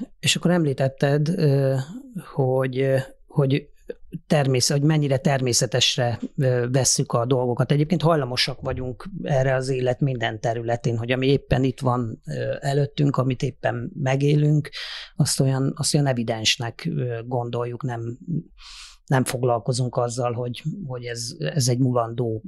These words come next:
pillanatnyi, ö, állapot, és valahol erről szól, ö, a másik vers, amit, ö, én, én hoztam,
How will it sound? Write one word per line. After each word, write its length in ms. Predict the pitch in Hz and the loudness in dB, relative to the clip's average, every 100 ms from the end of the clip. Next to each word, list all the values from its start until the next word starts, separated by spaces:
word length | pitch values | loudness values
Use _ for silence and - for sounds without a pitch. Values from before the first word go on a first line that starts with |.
| - | -2
pillanatnyi, 720 | 131 120 117 120 - 123 117 - 254 185 | 0 0 0 0 -2 -4 -4 -10 -16 -8
ö, 60 | 139 117 113 - | -6 -6 -6 -6
állapot, 600 | 135 127 160 156 190 180 - - - | -2 2 2 4 0 0 -10 -12 -4
és 140 | 156 | 0
valahol 360 | 151 190 139 143 | 4 4 4 2
erről 360 | 156 131 123 | 2 2 0
szól, 480 | 120 - 139 123 120 - 180 | -2 0 0 0 -4 -6 -2
ö, 280 | 131 123 123 | 0 2 2
a 120 | 139 | 2
másik 440 | 135 135 - 123 | 2 4 2 -2
vers, 360 | - 117 113 - | -2 -2 2 2
amit, 460 | 127 120 113 - 220 | 2 -2 -4 -4 -2
ö, 300 | 156 127 120 117 - - 196 - - | 0 0 0 -2 -4 -16 -18 -18 -18
én, 440 | - 147 123 110 - - - | 0 2 2 0 -2 -16 -6
én 260 | 175 131 123 | 0 0 0
hoztam, 760 | 127 120 - 160 160 190 175 | 0 0 0 2 4 2 0